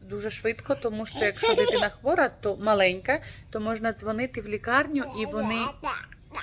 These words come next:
приймають. Як Єфрем любить камеру, виявляється. Да? <laughs>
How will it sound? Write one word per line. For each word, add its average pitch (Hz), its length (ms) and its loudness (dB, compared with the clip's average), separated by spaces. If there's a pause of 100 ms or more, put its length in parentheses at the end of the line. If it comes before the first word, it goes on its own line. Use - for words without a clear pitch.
(280)
приймають. 226 400 6 (3750)
Як 226 200 -2
Єфрем 233 300 -6
любить 226 280 -8
камеру, 202 440 -4
виявляється. 185 720 -10 (720)
Да? 269 520 2 (120)
<laughs> 294 720 6